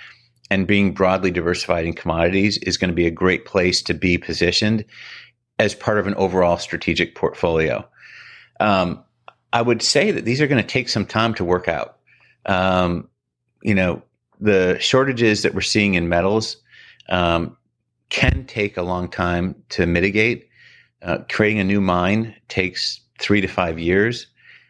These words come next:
whether it's in precious metals or industrial metals. So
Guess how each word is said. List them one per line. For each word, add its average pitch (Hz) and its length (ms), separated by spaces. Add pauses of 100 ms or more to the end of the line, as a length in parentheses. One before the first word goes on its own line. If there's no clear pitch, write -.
(160)
whether 87 220
it's - 200
in 82 240
precious - 400
metals 98 360
or 87 100
industrial 85 460
metals. 98 440 (520)
So 87 500